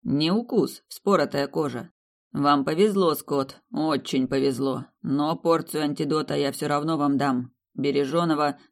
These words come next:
ну да вы помните. А теперь», строго добавил Райан, «терпите. За глупости надо расплачиваться». О! Лике хотелось взвыть на одной ноте.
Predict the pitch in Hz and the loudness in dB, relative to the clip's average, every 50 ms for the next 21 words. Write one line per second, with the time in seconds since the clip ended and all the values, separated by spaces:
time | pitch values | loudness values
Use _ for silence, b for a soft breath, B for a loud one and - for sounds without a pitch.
0 | b - - 185 170 156 135 135 135 139 - - 139 135 127 131 127 - - - | b -4 -2 0 0 0 0 0 0 0 0 0 0 2 2 0 0 -2 -6 -10
1 | - - - _ _ _ _ _ _ _ _ _ _ _ _ _ _ - - 143 | -12 -12 -16 _ _ _ _ _ _ _ _ _ _ _ _ _ _ -4 -2 -2
2 | 143 135 - 143 135 - 185 185 170 143 110 - _ _ _ _ _ - - - | 0 0 -2 -2 2 6 6 6 6 4 2 -2 _ _ _ _ _ -20 -12 -6
3 | - 147 143 131 139 131 139 127 135 135 131 131 131 135 135 135 131 127 127 131 | -4 -2 -2 0 0 0 0 0 0 0 0 0 0 -2 -2 -2 -4 -4 -6 -8
4 | - - _ _ _ _ _ - - 147 151 160 - - 147 143 135 - 139 127 | -8 -12 _ _ _ _ _ -2 0 2 2 2 0 0 0 0 0 -2 -4 -8
5 | - - - _ _ _ _ - 139 131 139 151 151 143 151 165 170 165 - 143 | -8 -10 -14 _ _ _ _ -4 -2 0 0 2 2 2 4 4 4 4 2 0
6 | 139 - - - 139 135 143 139 135 139 139 143 139 - - 151 147 131 127 - | -4 -4 -4 -2 0 2 2 2 2 2 0 -2 -4 -4 -4 -2 0 0 0 -2
7 | - 113 113 - - - - 78 - - _ _ _ _ _ _ _ _ _ _ | -4 -6 -6 -8 -10 -10 -12 -12 -14 -16 _ _ _ _ _ _ _ _ _ _
8 | _ _ _ - 247 247 254 262 254 254 254 247 247 240 226 214 208 208 202 202 | _ _ _ -2 0 4 6 8 8 10 10 10 10 8 8 8 6 6 6 4
9 | 208 208 208 220 220 - _ _ _ _ _ _ _ _ _ _ - 151 156 165 | 4 2 0 -2 -4 -8 _ _ _ _ _ _ _ _ _ _ -8 -2 2 4
10 | 190 202 202 190 185 180 185 175 180 175 180 190 175 175 170 160 156 151 156 160 | 4 4 4 4 2 2 0 -2 0 0 0 2 2 0 0 -2 -4 -6 -2 2
11 | 185 214 226 202 - - - 151 156 151 139 131 - 175 190 196 202 202 202 202 | 4 4 4 2 -2 -4 -4 -2 -2 -2 -2 0 0 2 2 2 4 4 4 4
12 | 196 160 135 131 - - - 196 | 4 2 0 -2 -4 -10 -12 -12